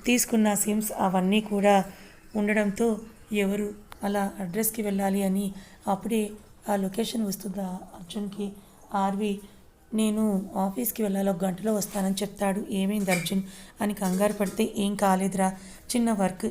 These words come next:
శరత్కి అర్థం కావడం లేదంటున్నాడు, అంతే" అని చెప్తాడు. "నేను రానా?" అంటే, అటు ఇటు చూసి, "నువ్వు వస్తే ఇంటికి వెళ్దాం, ఓకేనా? అయితే రా" అంటాడు కోపంగా చూసి. "సరేలే పో"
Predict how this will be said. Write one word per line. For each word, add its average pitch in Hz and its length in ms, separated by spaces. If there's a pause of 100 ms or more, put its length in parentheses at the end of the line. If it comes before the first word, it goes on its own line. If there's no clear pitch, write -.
శరత్కి 202 500
అర్థం 214 280
కావడం 196 320
లేదంటున్నాడు, 185 640 (440)
అంతే" 196 260 (120)
అని 196 140
చెప్తాడు. 196 480 (100)
"నేను 202 240
రానా?" 185 280
అంటే, 196 320 (500)
అటు 202 200
ఇటు 220 220
చూసి, 214 320 (100)
"నువ్వు 202 220
వస్తే 185 240
ఇంటికి 208 300
వెళ్దాం, 196 300 (120)
ఓకేనా? 208 340
అయితే 202 320 (500)
రా" 196 140 (180)
అంటాడు 196 380 (100)
కోపంగా 202 420
చూసి. 202 360 (380)
"సరేలే 226 360
పో" 220 180